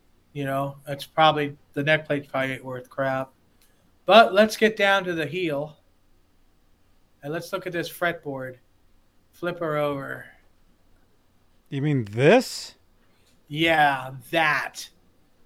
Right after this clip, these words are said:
Speaker 1: is a better picture of it that we can really see what's going on.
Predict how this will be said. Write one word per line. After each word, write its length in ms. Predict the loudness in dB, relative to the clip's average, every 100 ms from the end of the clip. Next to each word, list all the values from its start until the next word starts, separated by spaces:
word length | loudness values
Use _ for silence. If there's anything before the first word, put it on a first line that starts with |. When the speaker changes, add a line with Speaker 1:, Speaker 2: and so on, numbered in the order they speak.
| _ -20
Speaker 1:
is 140 | -12
a 60 | -10
better 340 | -4 -2 -2
picture 440 | -4 -8 -8 -8 -8
of 120 | -8
it 140 | -12 -14
that 120 | -12
we 120 | -12
can 240 | -12 -12
really 340 | -6 -4 -2 -4
see 260 | -8 -10
what's 220 | -10 -12 -10
going 340 | -8 -6 -6
on. 440 | -6 -6 -8 -10